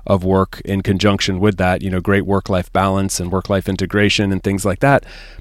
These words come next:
But there's more to it than that. You know, we wanna feel that team cohesiveness and connection with your teammates. And really that starts with how you work together. We also fully buy into the, we're a team, not a family kind of mentality. So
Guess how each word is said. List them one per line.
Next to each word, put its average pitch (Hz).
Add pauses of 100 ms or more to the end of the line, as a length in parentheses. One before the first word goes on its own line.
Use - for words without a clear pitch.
But 127
there's 139
more 165
to -
it 127
than 92
that. 87
You 101
know, 113
we 117
wanna 120
feel 123
that 101
team 107 (120)
cohesiveness 107
and 95 (300)
connection 107
with 107
your 101
teammates. 107
And 98
really 123 (140)
that 127
starts -
with 104 (300)
how 113
you 104
work 98
together. 143
We 104
also 110
fully 107
buy 101
into 101
the, 92
we're 101
a 92
team, 107
not 101
a 95
family 120
kind 120
of 117
mentality. 123
So 101